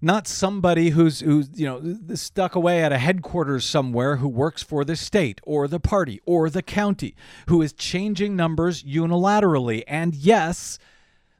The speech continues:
that can be done, not just in Iowa, where I've heard a lot of people beating up on Iowa and the way they run their elections. I understand. Uh, it's, it's confusing. That said,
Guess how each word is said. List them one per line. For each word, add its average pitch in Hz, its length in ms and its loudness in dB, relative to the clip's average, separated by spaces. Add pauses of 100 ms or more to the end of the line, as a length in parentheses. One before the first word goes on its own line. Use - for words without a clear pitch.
that 160 340 -2
can 190 200 0
be 202 120 0
done, 180 420 6 (140)
not 156 440 0
just 226 280 2
in 185 280 0
Iowa, 180 460 2 (200)
where 117 140 -2
I've - 80 -14
heard 180 140 -2
a 175 40 -2
lot 190 160 2
of 190 60 -4
people 190 180 0
beating 190 300 2
up 185 100 -2
on 185 120 -2
Iowa 160 400 0
and 123 100 -4
the 123 40 -4
way 151 140 0
they 165 100 -2
run 160 200 -2
their 160 140 -2
elections. 165 460 -2
I 165 140 0
understand. 165 640 -2 (480)
Uh, 135 160 -2
it's, 139 280 -8
it's 160 220 0
confusing. 170 600 0 (880)
That 185 360 0
said, 180 640 2